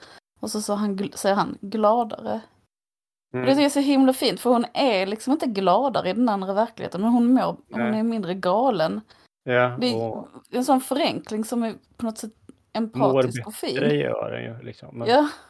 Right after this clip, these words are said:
Speaker 1: ja.
Speaker 2: Ja. Ja.
Speaker 1: Ja. Jag gillade det jättemycket. Jag hörde det, alltså,
Speaker 2: Ja, ja.
Speaker 1: det här
Speaker 2: Ja.
Speaker 1: vardagsspråket om psykisk sjukdom på ett sånt, ja, men på ett
Speaker 2: Mm.
Speaker 1: empatiskt och fint sätt. Det är som att de,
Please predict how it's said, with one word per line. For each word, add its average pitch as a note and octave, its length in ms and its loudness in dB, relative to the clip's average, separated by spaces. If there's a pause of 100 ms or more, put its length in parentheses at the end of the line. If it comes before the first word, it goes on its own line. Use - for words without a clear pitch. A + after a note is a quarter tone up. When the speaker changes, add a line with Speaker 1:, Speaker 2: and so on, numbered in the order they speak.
(140)
Speaker 1:
ja. C4+ 100 0 (300)
Speaker 2:
Ja. G#2 240 -2 (540)
Ja. A2+ 180 0
Speaker 1:
Ja. B3+ 140 -4 (640)
Jag C#4 100 4
gillade C4+ 340 0
det A3+ 120 -6
jättemycket. G3 540 -10
Jag A3+ 120 -2
hörde A3 240 -2
det, - 160 -6
alltså, - 180 -2
Speaker 2:
Ja, F3 200 2
ja. G3+ 80 -2
Speaker 1:
det G#3 120 -8
här A3+ 60 0
Speaker 2:
Ja. G3 60 0
Speaker 1:
vardagsspråket F3+ 1080 -2
om E3+ 320 -8
psykisk - 680 -16
sjukdom - 500 -16
på - 120 -14
ett - 100 -18
sånt, - 440 -16 (340)
ja, A3+ 80 -8
men B3 80 -2
på A#3+ 60 0
ett A#3+ 120 2
Speaker 2:
Mm. C4 80 0
Speaker 1:
empatiskt A3 460 -4
och G#3+ 60 -10
fint G3 280 -10
sätt. - 260 -10
Det A3 60 -12
är A3 40 -8
som G#3+ 140 -8
att G#3+ 80 -12
de, F#3+ 240 -6